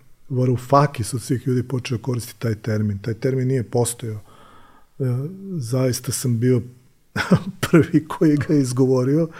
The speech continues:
a, pre dvadeset osam godina u jednom intervjuu koji sam radio za B B C Channel four. I, a, to je trenutak u kome tehnologija nezaustavljivo ide napred,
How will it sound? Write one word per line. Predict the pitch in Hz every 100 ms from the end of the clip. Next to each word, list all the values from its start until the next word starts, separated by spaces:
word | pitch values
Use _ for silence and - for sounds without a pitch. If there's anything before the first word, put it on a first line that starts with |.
| - - - - - -
a, | 135 123 123 123 127 123 - -
pre | 120 117 113 - - - 185
dvadeset | 113 117 113 -
osam | 113 - 117
godina | 117 120 135 139
u | 120
jednom | 123 120 123
intervjuu | 113 123 117 123 123 120 120 - -
koji | - 120
sam | - 117
radio | 117 113 123 117
za | 110 117 113 131
B | 123
B | 117 113
C | - 120
Channel | - 120 117
four. | - 120 120 160 - - - - _ - _ - _
I, | 139 123 123 131 -
a, | 131 123 120 127 214 - - - - -
to | 135 151
je | 160 120
trenutak | - 135 131 147 156 147 -
u | 135
kome | - 143 147 156 143
tehnologija | - - 131 - 127 131 131 135 151
nezaustavljivo | 135 123 127 123 - 127 135 147 127 127
ide | 131 123 120
napred, | 117 113 - 143 143